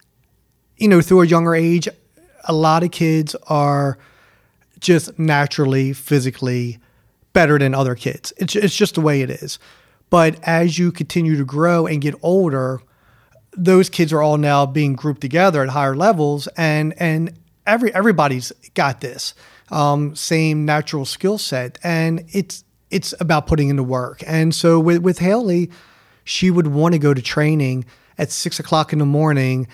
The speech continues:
in Glenarm with, with her trainer, Josh, on Sunday mornings. Um, she would b-, be driving out to, um, her father would set her up with a personal trainer for,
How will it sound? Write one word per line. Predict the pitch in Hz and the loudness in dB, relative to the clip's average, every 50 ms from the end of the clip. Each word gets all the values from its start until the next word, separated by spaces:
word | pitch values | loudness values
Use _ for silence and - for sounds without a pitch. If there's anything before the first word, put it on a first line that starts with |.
| - _ | -14 _
in | - 165 151 143 127 | -2 0 0 0 0
Glenarm | 139 135 143 143 143 143 135 131 127 127 127 127 127 127 131 131 139 | 0 2 2 2 2 2 2 2 2 2 2 0 0 0 0 -2 0
with, | 139 143 135 135 135 | 0 0 0 0 0
with | 143 147 135 - | 0 -2 0 0
her | 143 143 | 0 0
trainer, | - - 151 143 135 135 131 | 0 0 0 2 2 2 0
Josh, | 123 139 143 143 143 143 139 135 135 - - - _ - _ - | 0 0 2 2 2 0 0 -2 -4 -6 -8 -14 _ -20 _ -4
on | 165 151 139 | -2 -2 -2
Sunday | 131 - - - 151 143 143 139 | -2 -2 0 0 2 4 4 4
mornings. | 139 139 139 135 135 131 123 120 127 131 - - - - - - - - _ _ _ | 4 4 2 2 0 -2 -4 -6 -10 -12 -14 -16 -20 -20 -20 -20 -20 -20 _ _ _
Um, | - 156 156 156 151 151 151 151 151 151 147 | -4 0 2 2 4 4 4 4 2 2 0
she | - - - - 160 165 | -2 -2 -2 0 2 2
would | 160 151 151 156 151 143 139 135 147 | 2 2 2 2 2 2 0 -4 -8
b-, | 180 - 262 190 | -12 -12 -10 -4
be | 165 175 165 156 | -2 0 0 0
driving | 131 127 143 147 147 147 151 147 147 143 143 | 0 -2 0 2 2 2 2 2 0 0 0
out | 143 147 143 143 - | 2 2 0 0 -2
to, | - - 156 151 147 143 139 | -2 0 2 2 4 2 2
um, | 135 135 135 139 139 139 139 127 - - - - _ _ | 2 0 0 2 0 0 -2 -4 -6 -12 -20 -20 _ _
her | - 175 147 | 0 0 2
father | - 170 165 151 147 151 139 | 4 4 4 4 4 4 2
would | 139 135 | 0 0
set | - - 147 139 | 0 0 0 2
her | 139 147 143 | 2 2 2
up | 143 143 139 | 2 2 0
with | 147 143 - 147 | 0 -2 0 0
a | 143 139 135 | 0 0 0
personal | 135 - 170 160 - 165 156 | 0 0 0 0 0 -2 -4
trainer | 139 - 170 160 156 156 151 147 143 143 | -2 -2 0 0 2 2 2 2 0 -2
for, | 139 - - 160 147 147 147 135 | -4 -4 -2 0 2 2 2 0